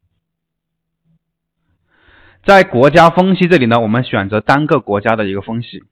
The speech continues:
在这里呢，你是可以去选国家，俄罗斯也行，美国也行，啊，选择好之后往下看，这里是不是有一个叫做“子订单”的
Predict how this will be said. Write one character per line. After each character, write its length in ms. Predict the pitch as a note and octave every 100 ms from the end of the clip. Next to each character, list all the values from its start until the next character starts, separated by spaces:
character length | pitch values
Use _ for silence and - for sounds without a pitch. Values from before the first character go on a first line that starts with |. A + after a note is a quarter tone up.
| _ _ _ _ _ _ _ _ _ - - _
在 120 | - F#3+
这 120 | A3+
里 100 | C#3+
呢， 200 | B2+ C3
你 240 | A2 G#2+
是 240 | G#2 - D3+
可 160 | -
以 140 | C3+ A#2+
去 480 | - C#3+ B2+ G2+ -
选 340 | - B2+ F#2+
国 200 | F2+ G2
家， 340 | A2 A2+ G#2+ - _ _
俄 120 | - A2+
罗 80 |
斯 260 | B2 - C#3
也 120 | G#2
行， 320 | - F2 F2 A2+ _
美 280 | G#2+ G#2 F2+
国 340 | - F#2+ G2+ -
也 160 | G2+
行， 300 | G2 - - A#2+ _ _ _ _ _
啊， 160 | - F#2
选 260 | - B2 A2+
择 100 | D3+
好 140 | B2+
之 200 | F#2 B2
后 140 | C3 G#2+
往 180 | F2+
下 140 | F#2+ G2+
看， 240 | - A#2+ - _ - - -
这 100 | G3+
里 120 | B2
是 140 | -
不 80 | C#3
是 140 | B2+ C3
有 120 | G#2
一 60 |
个 120 | G#2 A#2
叫 120 | B2
做 140 | A#2+
“子 480 | A2+ - - G2+ E2+ -
订 300 | D3 A#2 G#2
单” 320 | A#2 A#2+ B2
的 200 | F#2